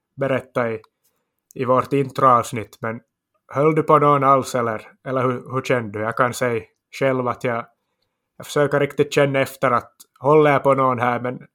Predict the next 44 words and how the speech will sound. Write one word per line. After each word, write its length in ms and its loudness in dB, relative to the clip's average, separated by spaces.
jag 140 -2
gick 240 -2
som 160 -2
inte 260 -6
att 180 -12
välja 260 -4
sida. 520 -6
Man 120 -2
var 80 4
ju 60 2
som, 300 -2
blev 180 2
glad 280 6
för 120 2
båda, 480 4
eller 140 -4
vad, 180 0
för 120 -8
den 160 0
som 160 -4
skulle 180 -2
ha 140 0
vunnit, 280 -4
och 120 -4
lika 440 -2
besviken 520 -2
för 100 -4
den 140 -2
som 140 -6
skulle 160 -4
ha 80 0
förlorat, 420 -2
så 100 -8
jag, 200 -4
jag 120 -6
kunde 220 0
nog 200 -4
nästan 320 -8
inte 300 -8
alls 320 -6
välja 200 -6
sida, 340 -6
ja, 120 -10
men 140 -14